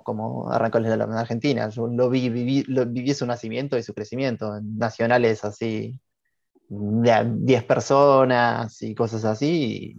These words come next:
Y, y nada, y empecé a competir en los nacionales. Empecé a estar siempre en el equipo. No, no necesariamente ganar, pero siempre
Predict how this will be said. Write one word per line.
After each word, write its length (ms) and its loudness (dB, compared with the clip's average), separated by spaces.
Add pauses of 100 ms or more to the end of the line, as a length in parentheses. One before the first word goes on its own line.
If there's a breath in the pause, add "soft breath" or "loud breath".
Y, 80 -10
y 40 -6
nada, 280 4
y 60 0
empecé 240 -4
a 40 -2
competir 360 -4
en 80 0
los 140 -2
nacionales. 680 2 (460 soft breath)
Empecé 420 2
a 60 8
estar 300 4
siempre 340 2
en 100 -2
el 120 -2
equipo. 720 0 (600 soft breath)
No, 480 4
no 140 2
necesariamente 480 2
ganar, 260 2
pero 240 0
siempre 520 -4